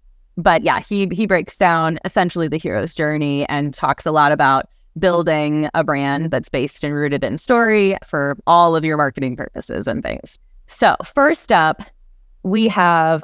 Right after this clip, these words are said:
a character. This is our hero. Now, this is the very first step where people often go wrong and can kind of turn this whole thing on its head.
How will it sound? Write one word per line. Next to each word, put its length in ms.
a 60
character. 800
This 340
is 140
our 180
hero. 560
Now, 200
this 400
is 120
the 140
very 300
first 300
step 260
where 120
people 560
often 960
go 220
wrong 520
and 120
can 120
kind 180
of 260
turn 360
this 180
whole 180
thing 440
on 140
its 160
head. 360